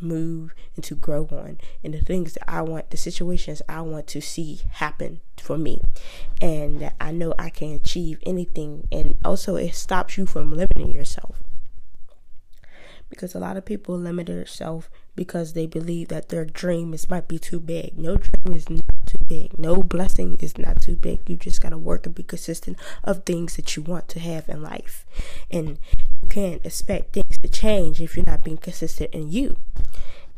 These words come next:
And I learned that, and it helped me look at things in a different way. So the,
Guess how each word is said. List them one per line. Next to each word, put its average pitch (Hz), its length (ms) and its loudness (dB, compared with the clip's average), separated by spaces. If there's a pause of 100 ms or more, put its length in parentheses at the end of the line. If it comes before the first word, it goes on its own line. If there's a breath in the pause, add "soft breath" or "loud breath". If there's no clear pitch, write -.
(100)
And 160 520 -8 (1200)
I 170 520 -8 (100)
learned 180 460 -6
that, 151 320 -2 (420)
and 151 460 -12 (320)
it 175 80 0
helped 170 260 -2
me 165 140 -8
look 165 420 -12
at 156 140 -6
things 160 400 -8
in 156 80 -10
a 147 60 -12
different 151 340 -12
way. 269 320 -10
So - 180 -10
the, 165 160 -6